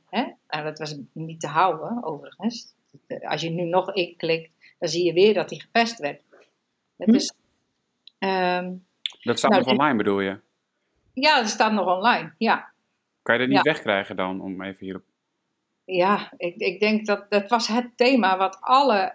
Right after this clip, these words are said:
Speaker 1: eh, kranten, eh, eh, alle, eh, eh, 's avonds ook op, eh, bij Pauw en Wit-, nee, Pauw was het alleen. Eh, er was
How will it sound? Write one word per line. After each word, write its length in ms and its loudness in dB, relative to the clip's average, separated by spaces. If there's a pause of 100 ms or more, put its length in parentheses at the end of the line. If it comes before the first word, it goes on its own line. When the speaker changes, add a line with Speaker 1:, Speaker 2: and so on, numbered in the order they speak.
Speaker 1:
eh, 180 -8
kranten, 520 2
eh, 260 -2
eh, 280 -2
alle, 460 0
eh, 420 -4
eh, 60 -14 (340)
's 160 -8
avonds 400 2
ook 240 -4
op, 280 -4
eh, 340 2 (440)
bij 240 -4
Pauw 280 4
en 100 0
Wit-, 380 0
nee, 440 -2
Pauw 220 2
was 160 -6
het 80 -12
alleen. 480 0
Eh, 260 -8 (120)
er 80 -10
was 240 -2